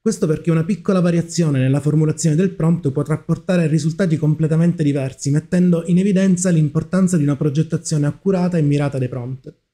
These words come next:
Durante questo corso esploreremo approfonditamente le strategie e le tecniche per creare prompt efficaci, tenendo conto dei diversi aspetti della comunicazione con il modello di intelligenza artificiale.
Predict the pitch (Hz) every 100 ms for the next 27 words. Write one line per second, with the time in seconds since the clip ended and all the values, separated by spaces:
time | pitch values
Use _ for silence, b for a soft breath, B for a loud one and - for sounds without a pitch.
0 | _ _ _ _ _ _ 180 226 190 185
1 | 180 - 214 175 160 160 160 165 165 160
2 | 151 147 170 175 180 190 196 160 139 135
3 | 156 160 156 185 175 180 185 - 190 175
4 | 135 135 156 151 143 160 160 143 - 135
5 | 123 117 131 151 165 175 196 175 143 151
6 | 156 151 156 151 185 180 160 135 143 151
7 | 160 170 170 160 147 135 131 135 139 131
8 | 127 131 127 135 123 127 123 123 135